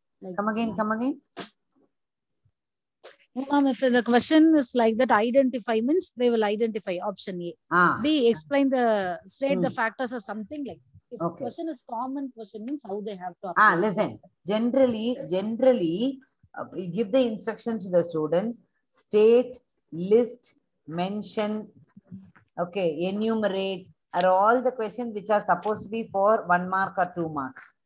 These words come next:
Speaker 2: And when they, when the question is, say, say for two marks, enumerate, they have to list out four points, half a mark each. Unless and until the
Speaker 1: Yes, ma'am.
Speaker 2: question says very specifically,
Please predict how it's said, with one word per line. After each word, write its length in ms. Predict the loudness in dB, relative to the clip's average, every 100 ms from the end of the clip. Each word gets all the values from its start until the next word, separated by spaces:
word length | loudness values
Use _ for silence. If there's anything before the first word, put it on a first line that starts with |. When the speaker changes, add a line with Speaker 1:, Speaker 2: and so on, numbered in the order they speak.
| _ _ _ _ _ _ _
Speaker 2:
And 260 | -2 -2 0
when 240 | -2 0
they, 160 | 2 2
when 240 | 2 0
the 80 | 0
question 380 | -2 -2 -2 -6
is, 120 | -6 -4
say, 160 | -4
say 260 | -2 -4 -2
for 180 | -4 -4
two 220 | -4 -2
marks, 420 | 0 0 0 -4 -12
enumerate, 840 | -10 -6 -4 -2 0 0 0 -2 -6 _ _ -4
they 120 | 0
have 200 | 0 0
to 80 | -4
list 280 | -4 -2
out 200 | -2 0
four 260 | 2 4 4 0
points, 480 | -4 -6 -16 -20 _
half 320 | 0 2 2 0
a 60 |
mark 320 | -2 -2 -2 -4
each. 460 | -10 -10 -10 -14 -16 _ _ _ _ -20 -20 _ _ _ -20 _ _ _ -20 -20 _ _
Unless 440 | -4 -2 4 6 4
and 120 | 2
until 240 | 0 0
the 100 | 0
Speaker 1:
Yes, 80 | -2
ma'am. 100 | -2
Speaker 2:
question 320 | -2 0 -2
says 240 | 0 0 2
very 240 | 0 -2
specifically, 880 | -4 -12 -12 -12 -8 -6 -4 -4